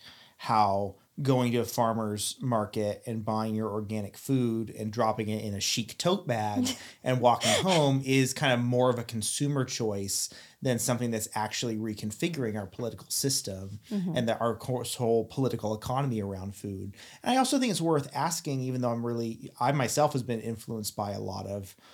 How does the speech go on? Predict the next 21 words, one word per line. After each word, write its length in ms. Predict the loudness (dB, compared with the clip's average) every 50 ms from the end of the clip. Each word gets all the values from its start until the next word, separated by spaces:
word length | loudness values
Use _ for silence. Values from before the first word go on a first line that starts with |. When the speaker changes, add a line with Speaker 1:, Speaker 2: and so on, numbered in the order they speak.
| -20 _ _ _ -2
Speaker 1:
um, 320 | -2 0 0 -2 -4 -6 -6
you 100 | -6 -4
know, 120 | -4 -4
kind 200 | -4 -2 0 0 2
of 60 | 2
local, 260 | 0 0 -2 -2 -4 -6
sustainable 560 | -4 -4 -6 -4 -4 -4 -4 -2 -2 -4 -4
food 440 | -6 -6 -6 -4 -4 -4 -4 -6 -8
kind 180 | -8 -6 -6 -6
of 80 | -6
thinking. 720 | -8 -4 -2 -2 -2 -2 -2 -4 -4 -2 -4 -4 -6 -8 -12 -18 -20 _ _ _
But 520 | -2 2 4 4 4 4 2 0 -2 -8 _ _ -6
I 60 | -2
think 200 | -2 -2 -2 0
there's 200 | 0 2 2 4
a 80 | 4 2
lot 120 | 2 0
to 40 | -4
be 100 | -6 -6
said 240 | -2 -2 -2 -2 -2
for, 440 | -4 -4 -2 -2 -2 -2 -4 -6